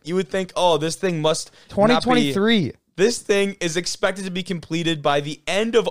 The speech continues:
Speaker 1: August twenty twenty-three. So come fall, really, kinda towards the end of fall camp,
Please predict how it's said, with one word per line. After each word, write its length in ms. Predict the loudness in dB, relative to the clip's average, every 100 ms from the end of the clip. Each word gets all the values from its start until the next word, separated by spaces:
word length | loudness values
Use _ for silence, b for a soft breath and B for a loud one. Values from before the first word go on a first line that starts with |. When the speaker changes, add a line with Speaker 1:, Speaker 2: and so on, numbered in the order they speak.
| -2
Speaker 1:
August 640 | 2 2 2 -2 -6 -10 -16 -16
twenty 320 | -6 -4 -4
twenty-three. 640 | -6 -6 -6 -4 -4 -4 _ _ _ _
So 220 | -4 -2
come 320 | -2 -2 -2 -4
fall, 360 | -2 0 0 0
really, 380 | 2 2 2 -6 b b _ _ -6
kinda 180 | -4
towards 240 | 0 0 2
the 100 | 0
end 120 | -2
of 100 | -2
fall 220 | 0 0
camp, 320 | 0 -2 -2